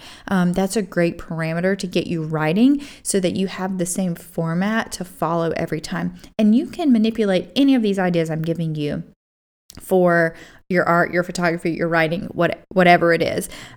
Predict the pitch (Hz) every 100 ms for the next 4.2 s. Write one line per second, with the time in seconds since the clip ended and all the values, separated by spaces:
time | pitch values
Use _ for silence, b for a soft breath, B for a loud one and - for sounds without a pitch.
0 | - 185 175 170 170 - 190 180 151 139
1 | 165 165 165 165 170 - 185 - 269 311
2 | 233 180 175 170 165 175 - - - -
3 | - 170 170 - 170 170 - 170 180 180
4 | -